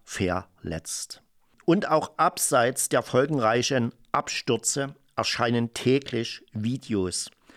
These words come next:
von Polizistinnen bei unverantwortlichen Einsätzen. Da werden Aktivistinnen mit Taser in zwanzig Meter Höhe voneinander getrennt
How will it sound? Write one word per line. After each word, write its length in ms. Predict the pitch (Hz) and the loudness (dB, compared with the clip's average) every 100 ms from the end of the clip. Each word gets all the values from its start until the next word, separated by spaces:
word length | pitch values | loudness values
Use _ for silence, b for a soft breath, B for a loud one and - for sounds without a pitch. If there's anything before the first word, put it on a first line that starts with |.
| B B B B | B B B B
von 220 | - 135 | 2 2
Polizistinnen 1200 | 131 139 135 - 165 170 - 120 107 117 131 160 _ _ _ _ | 2 2 2 2 2 2 0 0 2 2 0 -4 _ _ _ _
bei 200 | - 110 | 0 0
unverantwortlichen 1400 | 120 156 160 139 135 - 117 110 120 - 104 - 107 101 _ _ - | 0 2 2 2 -4 -2 -2 -2 -4 -2 -4 -2 -4 -4 _ _ -8
Einsätzen. 760 | 92 95 101 95 - - 85 - _ B B B B B B B | -4 -2 -2 -4 -4 -6 -6 -12 _ B B B B B B B
Da 180 | 139 151 | 2 4
werden 280 | 170 165 170 | 4 4 2
Aktivistinnen 880 | 170 - 160 156 170 - 175 160 160 | -2 2 2 4 0 2 2 4 4
mit 240 | 147 - | 2 -2
Taser 560 | - 135 151 - 160 156 | 0 2 2 2 2 2
in 100 | 123 | -2
zwanzig 500 | - 131 135 139 127 | -4 0 0 0 -2
Meter 360 | 135 131 123 95 | 0 2 0 2
Höhe 420 | 110 135 143 160 _ _ | 2 2 0 -2 _ _
voneinander 960 | - 143 143 135 120 113 117 117 110 - - | -2 0 2 2 4 2 4 2 0 -8 -2
getrennt 920 | 104 - - 95 92 110 123 - | -2 0 -8 -6 0 2 0 -6